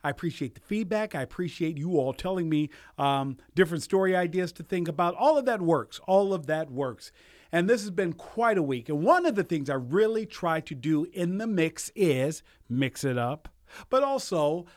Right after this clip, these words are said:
highlight some of the stories that have either just caught my eye, like we've talked about before, or the different things that are happening in my life, because not every week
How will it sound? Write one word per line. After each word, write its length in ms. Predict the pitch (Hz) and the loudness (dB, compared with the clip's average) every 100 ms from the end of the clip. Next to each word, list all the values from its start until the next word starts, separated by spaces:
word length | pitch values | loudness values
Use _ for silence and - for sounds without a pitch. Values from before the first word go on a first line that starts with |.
| - | -10
highlight 480 | 170 220 226 202 - | -2 0 2 0 -2
some 120 | 185 | -4
of 60 | |
the 60 | 165 | -4
stories 420 | - 175 175 165 | -2 0 2 0
that 100 | 156 | -2
have 140 | 135 151 | -2 -2
either 240 | 151 143 | 0 0
just 320 | 120 131 - - - _ - | -2 -6 -8 -20 -20 _ -2
caught 260 | 185 214 | 4 4
my 140 | 220 226 | 2 0
eye, 240 | 160 151 | 2 2
like 220 | 156 139 | 2 0
we've 120 | 135 | -4
talked 280 | - 143 151 | 0 0 0
about 200 | 175 175 | -2 -4
before, 520 | 196 - 147 131 147 - - - | -4 -4 0 0 -2 -6 -16 -6
or 160 | 247 254 | 2 4
the 120 | 208 | 4
different 320 | 185 202 196 | 2 0 -2
things 180 | 208 170 | -8 -4
that 120 | 165 | -2
are 60 | 143 | -4
happening 500 | - 180 190 202 202 | -4 -8 -6 -6 -4
in 100 | 202 | -2
my 140 | 185 | -2
life, 440 | 202 147 135 190 - - _ _ | 0 -2 -2 -4 -10 -20 _ _
because 340 | 156 214 214 | 0 4 4
not 220 | 208 285 294 | 4 2 2
every 240 | 262 262 | 0 -2
week 440 | 190 277 208 - | 2 2 2 -4